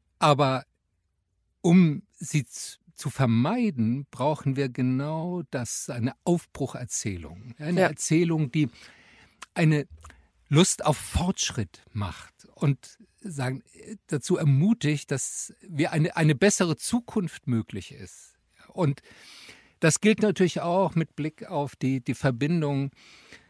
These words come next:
Speaker 1: von ökologischer Notwendigkeit und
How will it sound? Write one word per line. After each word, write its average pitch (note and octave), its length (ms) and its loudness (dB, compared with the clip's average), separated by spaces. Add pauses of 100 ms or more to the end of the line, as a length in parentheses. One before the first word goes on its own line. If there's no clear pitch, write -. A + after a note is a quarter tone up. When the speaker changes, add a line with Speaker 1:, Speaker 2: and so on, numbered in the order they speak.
(560)
Speaker 1:
von D3+ 200 0
ökologischer D#3+ 640 2
Notwendigkeit C3+ 1500 -2 (100)
und B2 480 0